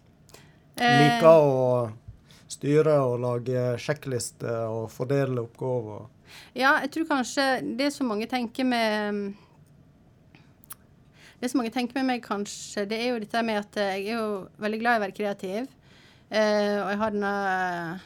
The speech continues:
Speaker 1: dette her barnet i meg da, som liker å leke og eh, så, men, men likevel så er jeg også veldig strategisk. Så jeg husker når jeg studerte, så spurte jeg jo, «Hva er dere, hva er det dere tror dere har lyst til å jobbe med da,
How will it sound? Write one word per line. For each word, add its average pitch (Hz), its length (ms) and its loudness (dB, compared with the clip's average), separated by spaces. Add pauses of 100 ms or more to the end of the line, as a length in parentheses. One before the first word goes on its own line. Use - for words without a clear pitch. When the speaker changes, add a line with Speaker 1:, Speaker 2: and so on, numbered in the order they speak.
(380)
Speaker 1:
dette 202 320 -2
her 208 180 2
barnet 208 380 2
i 208 60 2
meg 170 180 -2
da, 196 80 -2
som 214 120 -4
liker 202 300 -2
å 185 60 -2
leke 175 420 -4
og 180 460 -6 (600)
eh, 196 680 -2 (100)
så, 226 300 0 (180)
men, 240 400 0 (160)
men 233 180 0
likevel 247 380 0
så 247 240 -2
er 240 180 0
jeg 233 60 -2
også 240 160 -2
veldig 214 180 0
strategisk. 208 680 -6 (320)
Så - 140 -8
jeg 226 120 0
husker 240 220 -6
når 220 120 -2 (200)
jeg 202 240 -4
studerte, 233 580 -4 (420)
så - 120 -10
spurte 202 380 -4
jeg 202 100 0
jo, 170 80 -2
«Hva 240 160 -2
er 247 120 -2
dere, 208 400 -4
hva 233 100 -2
er 233 100 -4
det 208 100 -6
dere 190 220 -8
tror 220 240 -6
dere 196 300 -8
har 196 140 -8
lyst 202 200 -10
til 196 120 -8
å 185 120 -6
jobbe 190 280 -6
med 285 120 0
da, 175 100 -2